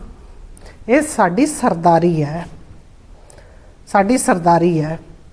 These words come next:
ਅਸੀਂ ਸੌ ਜਣਿਆਂ 'ਚ ਵੀ ਖੜੇ ਹੋਈਏ ਨਾ, ਇੱਕ ਸਾਡੀ ਦੇਸੀ ਜੀ ਬੋਲੀ ਸਾਡੀ ਪਹਿਚਾਣ ਕਰਾ ਦਿੰਦੀ ਆ। ਸਾਡੀ ਬੋਲੀ ਆ ਜਿਹੜੀ ਦੇਸੀ,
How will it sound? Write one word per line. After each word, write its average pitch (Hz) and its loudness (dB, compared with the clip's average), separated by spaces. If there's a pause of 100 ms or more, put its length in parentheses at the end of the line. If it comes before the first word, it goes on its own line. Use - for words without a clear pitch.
(760)
ਅਸੀਂ 285 4
ਸੌ 214 4
ਜਣਿਆਂ 233 4
'ਚ 247 0
ਵੀ 240 0
ਖੜੇ 254 2
ਹੋਈਏ 247 2
ਨਾ, 311 2
ਇੱਕ 311 -2
ਸਾਡੀ 269 2
ਦੇਸੀ 180 4
ਜੀ 254 6
ਬੋਲੀ 208 4 (460)
ਸਾਡੀ 202 4
ਪਹਿਚਾਣ 220 2
ਕਰਾ 180 4
ਦਿੰਦੀ 202 4
ਆ। 294 8
ਸਾਡੀ 240 2
ਬੋਲੀ 196 4
ਆ 185 6
ਜਿਹੜੀ 185 4
ਦੇਸੀ, 185 2